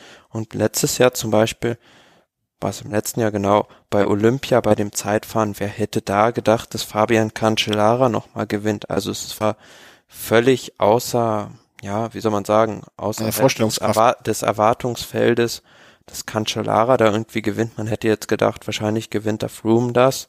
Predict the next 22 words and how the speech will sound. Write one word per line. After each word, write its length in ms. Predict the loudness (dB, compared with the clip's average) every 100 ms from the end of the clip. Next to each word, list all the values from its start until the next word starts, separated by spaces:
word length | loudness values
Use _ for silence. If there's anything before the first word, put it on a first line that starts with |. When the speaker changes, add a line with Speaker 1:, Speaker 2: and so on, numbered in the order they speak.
| _
Speaker 2:
Mhm. 640 | -20 -20 -20 _ _ _ 2
Speaker 1:
war 240 | 4 4
aber 220 | 2 0
dann 240 | 0 -2 -2
doch 280 | -8 -4
nicht 240 | -2 -2 2
so. 280 | 4 4 2 -12 -20 -20 -4
Ja, 100 | 0
aber 120 | 2
in 80 | 0
diesem 260 | -2 0 2
Jahr 120 | 2
ist 120 | 0
eigentlich 280 | -6 -6 -6
schon 240 | -4 0
damit 260 | 0 -2 -4
zu 140 | -2
rechnen, 340 | -2 0 0 2
Speaker 2:
Aber, 120 | 2
Speaker 1:
dass 80 | 0
eigentlich 280 | -6 -8
a-, 60 | -8